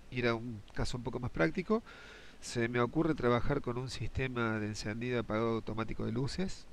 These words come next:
como los que encuentran en algunos hogares o, este, o en la vía pública.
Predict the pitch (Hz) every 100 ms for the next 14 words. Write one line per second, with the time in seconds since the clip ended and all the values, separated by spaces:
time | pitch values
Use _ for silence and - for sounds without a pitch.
0 | - - 104 104 92 101 104 110 107 107
1 | 107 104 113 104 104 104 117 117 117 113
2 | - - 104 101 107 107 107 123 - -
3 | - 107 - 120 104 107 107 - - -
4 | - - - 101 101 98 95 101 104 104
5 | 120 120 170 160 147 185 196